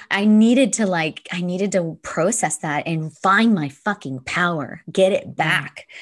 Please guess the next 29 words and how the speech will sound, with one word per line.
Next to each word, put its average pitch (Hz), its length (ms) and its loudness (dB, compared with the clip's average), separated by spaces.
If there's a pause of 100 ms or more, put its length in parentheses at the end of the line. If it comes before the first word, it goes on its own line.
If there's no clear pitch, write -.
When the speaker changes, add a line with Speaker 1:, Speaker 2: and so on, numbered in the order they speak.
(160)
Speaker 1:
And 156 300 -2
that's 151 320 -6
Speaker 2:
Yeah. - 20 -12
Speaker 1:
what 165 120 -4
you 156 80 -6
did 190 240 -2
for - 160 -10
me. - 300 -14 (200)
So 156 420 -6 (200)
Speaker 2:
Uh, 175 180 -16
uh, - 40 -16
uh, - 60 -18 (120)
I'm 165 80 -20
so 165 60 -20 (160)
Speaker 1:
I 175 360 0
Speaker 2:
proud. 196 80 0
Speaker 1:
know, 214 420 0
that's 190 240 -2
my 254 180 2
Speaker 2:
Well, 262 60 -2
you 269 40 -2
Speaker 1:
girl 311 480 4
Speaker 2:
did, - 80 -4
Speaker 1:
right 254 240 0
Speaker 2:
but 277 80 2
you, - 80 4
Speaker 1:
there. 302 500 4
Speaker 2:
you 254 220 2
did, 247 360 4